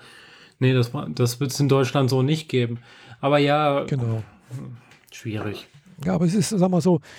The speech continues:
Speaker 2: das Risiko, in der ersten Welle dabei zu sein von den Impfungen,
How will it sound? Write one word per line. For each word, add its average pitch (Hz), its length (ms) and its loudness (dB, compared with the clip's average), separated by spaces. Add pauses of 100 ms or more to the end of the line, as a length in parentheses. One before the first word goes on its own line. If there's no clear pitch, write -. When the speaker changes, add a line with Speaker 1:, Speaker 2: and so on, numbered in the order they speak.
(120)
Speaker 2:
das 156 240 0
Risiko, 185 720 2 (800)
in 165 140 0
der 185 140 4
ersten 180 500 -2
Welle 185 240 4
dabei 175 380 2
zu 226 180 -2
sein 202 420 0 (200)
von 143 180 0
den 139 120 0
Impfungen, 196 500 0